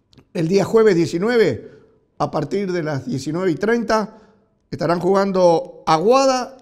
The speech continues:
ante San Martín de Corrientes. Y a la hora veintiuna y treinta, Defensor Sporting enfrentará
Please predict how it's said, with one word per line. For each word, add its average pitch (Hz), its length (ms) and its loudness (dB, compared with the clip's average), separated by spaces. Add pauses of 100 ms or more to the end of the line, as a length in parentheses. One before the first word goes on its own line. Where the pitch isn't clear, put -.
(160)
ante 170 280 -2
San - 200 -6
Martín 165 680 -8
de 156 160 -6
Corrientes. 143 600 -6 (720)
Y 160 80 0
a 175 60 2
la 165 120 4
hora 190 160 4
veintiuna 214 460 0
y 165 60 -2
treinta, 180 680 -2 (180)
Defensor 180 600 0
Sporting 175 580 0 (420)
enfrentará 170 840 -4